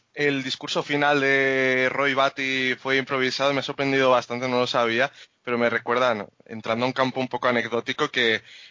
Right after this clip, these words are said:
eh, una de las mejores escenas también del cine se dice que es la de Marlon Brando en El Padrino cuando está en su despacho mientras acaricia al gato, que eso fue también <laughs> una improvisación de Marlon Brando de que de repente apareció ahí con el, con ese gato y, bueno, Coppola le comenzó a grabar.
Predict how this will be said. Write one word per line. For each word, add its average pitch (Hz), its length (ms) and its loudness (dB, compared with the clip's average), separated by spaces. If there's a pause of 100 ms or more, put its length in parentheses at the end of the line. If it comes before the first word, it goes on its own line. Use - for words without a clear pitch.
(120)
eh, 120 400 4
una 123 180 0
de 131 60 2
las 135 120 0
mejores 135 260 -2
escenas 131 340 0
también 123 480 2
del 123 120 0
cine 131 240 -2
se 123 120 -4
dice 117 220 -2
que 120 260 2
es - 140 -6
la 113 140 2
de 107 180 2
Marlon 131 380 2
Brando 131 280 2
en 123 80 0
El 117 100 -2
Padrino 123 360 -2
cuando 117 200 -2
está 110 180 -4
en 120 60 -6
su 131 120 -8
despacho 117 440 -2
mientras 127 260 -4
acaricia 107 400 -2
al 110 80 0
gato, 127 300 -2 (360)
que 123 100 -6
eso 127 160 -2
fue 131 200 -2
también 135 300 -2
<laughs> - 40 -14
una 135 180 0
improvisación 127 680 -2
de 139 80 2
Marlon 123 380 0
Brando 135 260 0
de 127 120 -2
que 120 100 -2
de 117 100 2
repente 117 300 -2
apareció 113 460 -2
ahí 117 280 0 (440)
con 127 160 2
el, 113 200 0
con 120 200 -2
ese 113 180 0
gato 117 360 0
y, 101 320 -6 (380)
bueno, 131 280 0
Coppola 135 360 0
le 127 120 0
comenzó 110 400 -6
a 104 60 0
grabar. 107 380 0